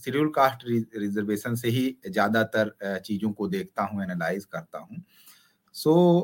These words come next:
अ, largely जब आप देखेंगे, so नाइनटीन थर्टीज, थर्टी टू के आसपास जब पहली बार शेड्यूल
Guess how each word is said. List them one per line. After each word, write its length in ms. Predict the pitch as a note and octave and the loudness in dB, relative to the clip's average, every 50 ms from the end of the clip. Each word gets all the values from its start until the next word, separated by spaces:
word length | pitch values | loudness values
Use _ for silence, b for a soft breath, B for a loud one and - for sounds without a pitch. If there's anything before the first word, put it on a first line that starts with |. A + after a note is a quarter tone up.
| - - - | 0 -2 -2
अ, 300 | B2+ A#2+ A#2+ B2 - - | 0 0 0 0 -2 0
largely 580 | A#2+ B2 C3+ D#3 F3 G3 G3 B3 B3 D4+ C#4+ | 4 6 8 8 8 8 6 2 0 0 0
जब 180 | B3+ D#4+ A#3 G3+ | 0 0 2 4
आप 120 | F3+ F3 | 4 4
देखेंगे, 520 | E3 D3 D3 C#3+ - E3+ E3 D3 D3+ D#3 - | 4 2 -2 0 2 0 0 0 0 -4 -4
so 200 | - - F#3 F3+ | -4 -4 -2 0
नाइनटीन 540 | E3 C#3 C3 C3+ C3+ C3+ C3+ E3 F3 F3 | 2 4 4 2 2 0 0 2 2 2
थर्टीज, 520 | F3 - D3 C3 A#2+ A#2+ D3 D3+ D3+ - - _ _ - _ _ - B2 | 2 0 -2 -2 0 -2 -6 -6 -6 -8 -14 _ _ -20 _ _ -4 -4
थर्टी 180 | A#2 A#2 C3 | -2 -2 -4
टू 180 | A#2+ B2 C3 B2+ | -6 -6 -6 -6
के 240 | C3 B2+ C3 B2 A#2 | -6 -4 -2 0 0
आसपास 440 | G#2+ G2+ G#2 G#2 - - G#2+ A2 A2+ | 2 0 -2 -4 -4 -2 -2 0 0
जब 180 | A#2+ A#2 G#2 | 0 -2 -2
पहली 260 | - A2+ G#2+ G#2+ A#2 A2+ | -2 -2 -2 0 0 0
बार 260 | G#2+ A2 G#2+ G#2+ G2+ | 2 2 2 2 0
शेड्यूल 480 | G2 - G2+ F2+ G#2 G#2 G2+ G2+ A2 | -4 -6 -4 -2 0 0 0 -2 -6